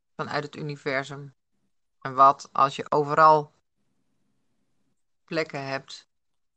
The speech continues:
als je zelf een ontvangstbaken bent voor alle energieën die door je heen kunnen gaan,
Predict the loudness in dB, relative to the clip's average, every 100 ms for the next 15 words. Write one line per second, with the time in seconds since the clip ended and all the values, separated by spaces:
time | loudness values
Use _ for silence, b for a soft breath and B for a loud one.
0 | _ -8 -6 -12 -12 -4 0 0 -2 -12
1 | -12 -10 -4 2 2 0 -14 -18 _ _
2 | _ _ _ _ _ _ _ _ 0 4
3 | 6 4 -4 -8 -10 -10 -16 -20 _ -16
4 | -4 -2 -2 -6 -14 -16 -16 -14 -16 -18
5 | _ _ _ _ _ _ _ _ _ _
6 | _ _ _ _ _ _ _ _ -16 -8
7 | -2 0 0 0 0 -2 -4 -8 -8 -2
8 | 0 0 -4